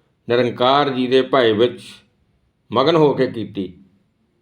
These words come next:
ਤੇ ਇਹਨਾਂ ਦੀ ਇਸ ਘਾਲਣਾ ਨੂੰ ਵੇਖ ਕੇ ਸੰਗਤਾਂ ਬਿਲਹਾਰ ਜਾਂਦੀਆਂ ਸਨ। ਭਾਵ ਕਿ ਸੰਗਤਾਂ ਦਾ ਬਾਬਾ ਜੀ ਦੇ ਨਾਲ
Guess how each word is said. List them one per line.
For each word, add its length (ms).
ਤੇ 280
ਇਹਨਾਂ 340
ਦੀ 160
ਇਸ 300
ਘਾਲਣਾ 380
ਨੂੰ 400
ਵੇਖ 340
ਕੇ 420
ਸੰਗਤਾਂ 640
ਬਿਲਹਾਰ 380
ਜਾਂਦੀਆਂ 380
ਸਨ। 340
ਭਾਵ 400
ਕਿ 380
ਸੰਗਤਾਂ 420
ਦਾ 420
ਬਾਬਾ 380
ਜੀ 160
ਦੇ 140
ਨਾਲ 720